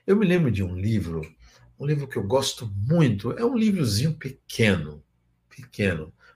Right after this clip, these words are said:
O título é Escola no Além. Escola no Além.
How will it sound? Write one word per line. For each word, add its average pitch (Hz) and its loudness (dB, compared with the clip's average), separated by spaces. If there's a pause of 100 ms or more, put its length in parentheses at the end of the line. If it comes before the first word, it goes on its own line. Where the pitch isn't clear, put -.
(120)
O 101 -6
título 156 -4
é 104 0 (280)
Escola 147 0
no 127 -4
Além. 92 -6 (640)
Escola 113 -2
no 92 -6
Além. - -12